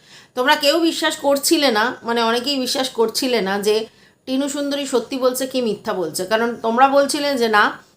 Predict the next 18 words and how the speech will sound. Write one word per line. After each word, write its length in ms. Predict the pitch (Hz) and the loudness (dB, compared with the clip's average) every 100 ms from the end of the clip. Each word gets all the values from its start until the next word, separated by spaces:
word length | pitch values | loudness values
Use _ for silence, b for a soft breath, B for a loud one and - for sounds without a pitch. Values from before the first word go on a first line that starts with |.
| _ | _
এটা 200 | 233 269 | 2 2
লোক 240 | 254 220 220 | 4 0 0
দেখানো, 500 | 214 233 240 254 381 b b _ - | 2 2 2 -2 -6 b b _ -6
আহ, 140 | 220 | -4
টুদীপ্তর 440 | 226 226 220 233 | -2 -6 -4 -2
সঙ্গে 320 | 233 254 226 233 | -2 -2 -4 -2
সম্পর্কটা 580 | 226 202 208 202 233 | -2 -2 -6 -4 -4
আছে, 440 | - - 180 - 359 | -2 -4 -4 -4 -4
কিন্তু 260 | 277 220 233 | -4 -4 0
এটা 180 | 214 214 | 0 0
just, 340 | 214 226 - 226 - | -2 -4 -8 -18 -12
আহ, 300 | 180 180 180 | -6 -4 0
মানে 360 | 180 185 180 170 B B _ | 0 -2 -4 -8 B B _
তোমার 320 | 202 202 202 196 | -2 0 0 0
ওর 120 | 208 | -4
বাচ্চার 400 | 196 202 - 233 | -2 -2 0 0
কাস্টাডির 540 | 214 208 240 247 262 | 2 0 0 -2 -4
জন্যে 400 | 202 220 226 381 | 0 0 2 0